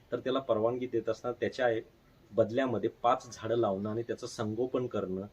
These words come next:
हे त्याला कंपल्सरी ठरवलं जातं. परंतु एक मोठं झाड, पंचवीस तीस वर्षापूर्वीचं झाड,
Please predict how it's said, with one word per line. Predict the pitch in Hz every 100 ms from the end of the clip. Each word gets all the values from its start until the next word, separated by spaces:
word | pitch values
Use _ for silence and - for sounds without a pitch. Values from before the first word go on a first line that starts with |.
| - - -
हे | 113
त्याला | 110 113 117 - - -
कंपल्सरी | - 107 - 135 - 123
ठरवलं | - 98 87
जातं. | 82 82 - 87 _ - _ _ - -
परंतु | 135 147 139 104 95 _ - -
एक | 147
मोठं | 127 117 113 147
झाड, | 139 98
पंचवीस | 92 110 104 123 117
तीस | 127 123
वर्षापूर्वीचं | 110 98 123 127 127 - _ _ - 117 127 139
झाड, | 117 104